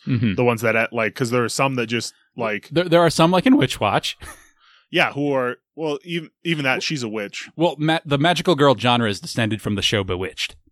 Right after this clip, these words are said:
Speaker 2: Yes.
Speaker 1: Because the word witch has different connotations in Japanese, so they used the term maho shoujo for her, or
Speaker 2: Yep.
Speaker 1: magical girl. And that became its own genre. And then Takeuchi was like, "This should be Super Sentai." <laughs> And we got Sailor Moon, and that changed what magical girls were for a while.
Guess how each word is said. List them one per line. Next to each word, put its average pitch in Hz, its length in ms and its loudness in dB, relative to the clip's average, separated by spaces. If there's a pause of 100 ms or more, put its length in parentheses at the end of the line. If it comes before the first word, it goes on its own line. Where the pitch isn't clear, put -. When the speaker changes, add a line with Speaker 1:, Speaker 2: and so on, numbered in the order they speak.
(140)
Speaker 2:
Yes. 107 460 -6
Speaker 1:
Because 131 360 4
the 131 260 -2
word 127 360 4
witch 123 280 -2
has 104 200 -2
different 110 300 -6
connotations 104 680 -2
in 98 100 -8
Japanese, 90 480 -8
so 104 100 -2
they 92 100 -8
used 104 240 -4
the 110 80 -4
term 95 320 -4
maho 92 280 -2
shoujo 92 380 -2
for 87 200 -12
her, 85 120 -12
or 90 100 -10
Speaker 2:
Yep. 92 100 -6
Speaker 1:
magical 98 420 -2
girl. 90 400 -10 (400)
And 110 140 -4
that 110 140 0
became 113 260 -2
its - 100 -4
own 113 140 0
genre. 98 400 -2 (180)
And 120 140 -4
then 120 280 0 (120)
Takeuchi 120 500 0
was 104 140 -4
like, 95 100 -8
"This 147 140 2
should 113 240 -2
be 131 200 2
Super 123 320 0
Sentai." 90 520 -6 (180)
<laughs> - 180 -6
And 147 80 0
we 120 80 -2
got 120 240 -2
Sailor 120 320 -2
Moon, 92 280 -6
and 104 120 -6
that 151 180 -2
changed 113 260 -2
what 107 120 -6
magical 107 400 -6
girls 101 360 -10
were 95 160 -10
for 101 180 -6
a 92 60 -10
while. 95 320 -8